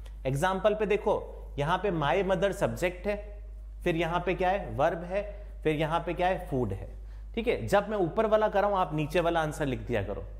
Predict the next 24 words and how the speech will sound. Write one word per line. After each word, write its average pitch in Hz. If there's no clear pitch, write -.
तो 127
सही 123
रहेगा। 98
तो 202
सबसे 196
पहली 208
बात 170
होती 175
है 196
food 156
की, 107
तो 156
food 196
तो 196
अपना 160
object 131
हो 160
गया, 190
तो 196
object 143
become 185
subject। 101
तो 170
food, 107